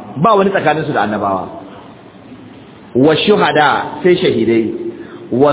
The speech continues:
salihin sai nagartattun bayi. Waliyai duk suna cikin nagartattun bayi ne. Suna cikin me? Suna cikin salihan bayin Allah ne.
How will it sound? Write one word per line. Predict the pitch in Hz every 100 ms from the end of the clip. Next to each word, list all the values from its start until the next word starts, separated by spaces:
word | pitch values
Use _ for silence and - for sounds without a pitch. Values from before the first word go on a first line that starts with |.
| 147
salihin | 196 185 156 156 156 -
sai | 170
nagartattun | 143 127 - - 135 131
bayi. | 139 139
Waliyai | 139 135 160 170
duk | 175
suna | 190 175
cikin | - 156
nagartattun | 127 120 110 117 120
bayi | 120 117
ne. | 98 - - - - - - - - - - 208
Suna | 208 190
cikin | 220 202
me? | 208 - - - - - - - - -
Suna | - 190 156
cikin | - 170 170
salihan | 170 127 120 139
bayin | 139 139 139
Allah | 135 123
ne. | 101